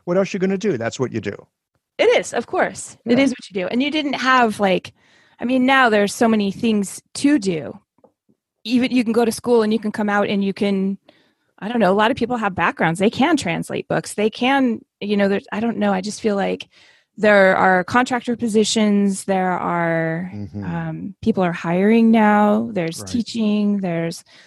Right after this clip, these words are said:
Speaker 2: there's a lot that you can do now besides just start a practice. Well, there's not a lot, but there is more.
Speaker 1: I, I would say it's a very, very different landscape.
Speaker 2: Mm-hmm. Yeah. And I think having the internet kind of opens the field quite a bit, too.
Speaker 1: Okay,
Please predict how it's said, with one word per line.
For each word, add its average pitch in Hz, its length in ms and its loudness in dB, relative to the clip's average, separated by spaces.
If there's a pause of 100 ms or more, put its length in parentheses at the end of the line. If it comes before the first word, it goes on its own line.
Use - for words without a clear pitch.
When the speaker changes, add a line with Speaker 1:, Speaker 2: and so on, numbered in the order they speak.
(120)
Speaker 2:
there's 320 120 -2
a 294 60 4
lot 247 520 2
that 185 340 -2
you 185 100 -8
can 180 240 -10
do 170 560 -10
now 165 540 -10
besides 160 420 -10
just 160 480 -8
start - 300 -10
a - 20 -18
practice. - 640 -14
Well, 170 140 0
there's 160 160 0
not 165 160 2
a 139 40 -2
lot, 143 340 0
but - 120 -4
there 180 120 2
is 185 240 4
more. - 320 -8 (720)
Speaker 1:
I, 95 220 -10
I 175 100 -2
would 190 100 6
say 165 140 0
it's 143 100 -2
a 120 40 0
very, 117 300 2
very 101 200 -2
different - 300 -10
landscape. - 460 -18 (360)
Speaker 2:
Mm-hmm. 277 500 0 (300)
Yeah. 240 400 2
And 311 260 4
I 294 160 0
think 311 340 -2 (100)
having 262 280 0
the 247 100 2
internet 226 360 2 (680)
kind 214 220 0
of 180 100 -4 (1200)
opens 220 380 2
the 180 100 -4
field 175 460 -2
quite - 180 -8
a - 40 -14
bit, - 240 -8
too. 143 100 2
Speaker 1:
Okay, 120 380 2